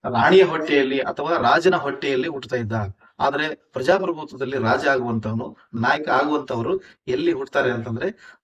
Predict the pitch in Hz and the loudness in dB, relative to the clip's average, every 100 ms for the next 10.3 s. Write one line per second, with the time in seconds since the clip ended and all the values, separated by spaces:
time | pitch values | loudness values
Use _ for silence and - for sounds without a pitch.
0 | 113 127 165 170 165 151 139 131 156 113 | -6 -6 0 0 0 -2 -4 -4 -6 -4
1 | 110 - - 120 120 107 110 110 - _ | -4 -6 -6 -4 -2 0 -2 -6 -10 _
2 | _ _ _ _ _ _ _ _ - - | _ _ _ _ _ _ _ _ -2 2
3 | 185 185 220 233 - - - 120 135 151 | 4 2 0 -4 -12 -20 -8 0 2 0
4 | 151 190 185 170 175 175 170 165 170 127 | -2 -2 4 4 6 6 6 4 0 0
5 | 120 147 151 147 147 - 127 131 190 - | 2 2 2 0 -2 -2 0 0 0 -2
6 | - - - 165 175 165 120 143 - 127 | -16 -6 0 4 4 2 0 -10 -10 -4
7 | 127 113 - _ _ _ _ _ _ _ | -2 -2 -6 _ _ _ _ _ _ _
8 | _ - 131 139 139 120 143 160 160 143 | _ -6 -4 -4 -6 -6 -4 -6 -4 -2
9 | 135 - 127 127 131 117 123 120 131 113 | -2 -2 -2 -2 -2 -4 -4 -4 -2 0
10 | 127 185 | 0 0